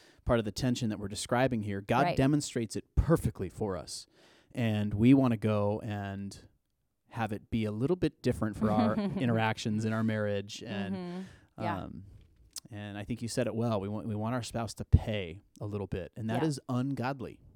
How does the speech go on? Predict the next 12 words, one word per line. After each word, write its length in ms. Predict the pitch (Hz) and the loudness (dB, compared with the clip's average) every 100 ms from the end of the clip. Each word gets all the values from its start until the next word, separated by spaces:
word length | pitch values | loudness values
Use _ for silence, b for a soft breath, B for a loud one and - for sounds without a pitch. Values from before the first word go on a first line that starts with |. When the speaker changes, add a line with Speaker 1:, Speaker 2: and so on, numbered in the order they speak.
| - - | -20 -2
Speaker 2:
Totally. 440 | 240 233 180 147 - - _ _ | 4 4 2 -8 -18 -20 _ _
Totally. 460 | - 233 185 143 147 | -2 0 -2 -8 -14
Speaker 1:
Yeah. 220 | - 110 98 b | -8 -8 -8 b
Speaker 2:
Yeah, 140 | 240 233 | -2 0
I 100 | 233 | -2
think 360 | 254 285 277 - - - | 0 0 0 -6 -20 -14
we 240 | 240 233 | -8 -4
also 480 | 190 214 262 - 233 | 0 0 -2 -4 -4
<laughs> 0 | |
could 420 | 220 - 247 226 - b b b b - | -4 -4 -2 -2 -8 b b b b -6
really, 600 | 185 240 262 285 277 262 | 6 8 8 6 4 4
uh, 720 | 226 214 196 185 175 156 92 | 6 8 8 8 6 4 0